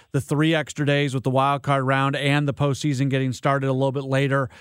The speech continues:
after the lockout and the added games at the end of the season, they got rid of a couple off days. So you, you, you have to go four as you go deep into the postseason. Who's the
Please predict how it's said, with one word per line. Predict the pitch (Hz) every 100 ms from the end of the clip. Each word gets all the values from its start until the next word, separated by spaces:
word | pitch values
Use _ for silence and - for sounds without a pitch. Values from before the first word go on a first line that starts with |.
| - -
after | 135 139 147 139 135 131
the | 131
lockout | 127 131 143 139 135 131
and | 127
the | 131
added | 131 135 123
games | 135 135 123
at | 120
the | 135
end | 127
of |
the | 117
season, | - 160 135 139 123 - - -
they | 147
got | 151 143
rid | 156 151
of |
a | 135
couple | - 143 135
off | 143 180 -
days. | 143 135 131 123
So | 160 143 131 - -
you, | 147 170 170 151
you, | 170 165 160
you | 180 170
have | 139 180 190
to | 180
go | 160 156
four | - 190 185 160 151
as | 143 127
you |
go | 135 151
deep | 135 143 156 160
into | 143 139
the | 127
postseason. | 151 143 117 - 196 147 147 135 117 - _ -
Who's | 196 240 247 185
the | 214